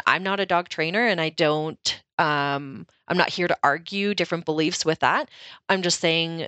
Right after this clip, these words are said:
with the approach that I use with my clients, um, they've seen significant improvements in their animals,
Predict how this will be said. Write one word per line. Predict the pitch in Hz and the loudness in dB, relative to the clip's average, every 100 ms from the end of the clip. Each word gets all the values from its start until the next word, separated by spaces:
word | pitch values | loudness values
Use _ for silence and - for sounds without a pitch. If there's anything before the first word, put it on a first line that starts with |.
| - | -6
with | 180 165 | -2 -2
the | 170 | -2
approach | 160 - 160 - | -4 0 0 0
that | 165 | -2
I | 160 | -2
use | 151 160 165 | 0 -2 -2
with | 170 | -4
my | 151 | -4
clients, | 151 - 139 180 370 - - - - - | -4 -2 -2 -2 -4 -8 -14 -12 -6 0
um, | 170 156 151 151 175 - | 2 2 -2 -10 -4 2
they've | 185 180 | 2 0
seen | - 170 165 | -6 -8 -8
significant | - - 165 156 - 135 - | -8 -6 -2 -2 -2 -6 -8
improvements | 156 156 156 151 104 98 | -6 -4 -4 -4 -4 -4
in | - 160 | -4 -2
their | 160 | -2
animals, | 143 143 175 254 - | -2 -2 0 -2 -4